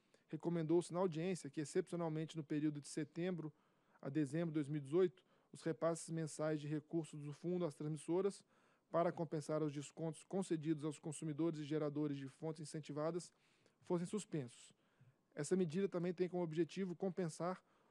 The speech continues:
o não repasse imediato da revisão das cotas da C D E de dois mil e dezoito às transmissoras, conforme será exposto posteriormente.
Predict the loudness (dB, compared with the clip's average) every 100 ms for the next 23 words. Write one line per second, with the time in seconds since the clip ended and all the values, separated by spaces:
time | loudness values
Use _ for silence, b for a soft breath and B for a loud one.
0 | b 0 4 4 2 0 0 0 0 4
1 | 2 4 2 2 2 2 0 0 -2 -2
2 | -2 -2 -4 -2 0 2 2 2 0 0
3 | -2 -2 0 0 -2 _ b b b b
4 | -6 0 2 2 0 -2 -2 -8 -12 -8
5 | -4 -2 -2 0 0 -2 -4 -6 -4 -8
6 | -4 -2 -2 -4 -10